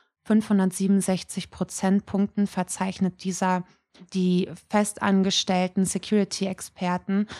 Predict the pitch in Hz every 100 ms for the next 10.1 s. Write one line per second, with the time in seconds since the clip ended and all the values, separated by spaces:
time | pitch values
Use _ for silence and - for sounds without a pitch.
0 | - - - 185 190 185 190 185 185 165
1 | 208 220 254 - - 208 190 196 208 -
2 | 202 190 - 175 175 175 175 185 - _
3 | - 214 208 208 196 190 - - 180 180
4 | - 254 285 - 185 175 175 180 185 -
5 | 180 - - 180 185 - 185 180 - 180
6 | 170 175 180 202 226 - 180 202 214 -
7 | - _ - 196 - 190 - 180 170 175
8 | - 185 175 170 185 190 185 175 180 180
9 | 180 - 175 - - 180 185 196 185 180
10 | 175